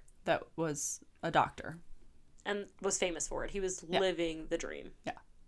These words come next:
Speaker 1: Uh, one of Freeman's most notable patients was John F. Kennedy's sister, who was born with a mild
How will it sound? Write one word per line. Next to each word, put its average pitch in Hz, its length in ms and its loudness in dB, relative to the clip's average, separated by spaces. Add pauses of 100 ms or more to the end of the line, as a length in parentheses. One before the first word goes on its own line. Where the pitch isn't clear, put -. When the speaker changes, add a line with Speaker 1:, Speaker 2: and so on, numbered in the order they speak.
(1200)
Speaker 1:
Uh, 175 220 10
one 202 160 8
of 220 100 8
Freeman's 233 500 0
most 185 240 0
notable 208 380 2
patients 233 640 2
was 170 220 -2
John 185 300 4
F. - 260 0
Kennedy's 185 480 -4
sister, - 760 2
who 180 80 -2
was 180 160 0
born 202 260 2
with 190 120 2
a 170 60 4
mild 226 580 6